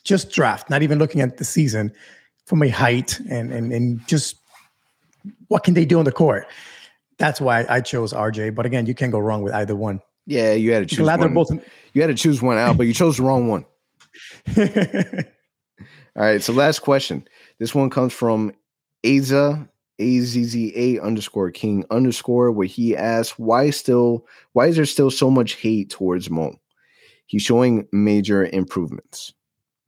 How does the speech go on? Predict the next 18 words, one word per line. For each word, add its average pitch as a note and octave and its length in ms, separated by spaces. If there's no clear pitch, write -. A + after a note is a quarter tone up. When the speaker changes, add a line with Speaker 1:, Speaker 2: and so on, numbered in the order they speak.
Speaker 2:
And D#2+ 420
Mo G2+ 280
as G2+ 200
in F#2+ 100
Mo F#2 180
Bamba. D2 400
Speaker 1:
So C#3+ 720
he's G3+ 340
a D#3+ 60
hundred E3+ 180
percent C#3 240
right. B2+ 260
Uh, A#2+ 360
Mo C3 200
Bamba, D3 340
as C3 160
of A#2 140
late, C3+ 380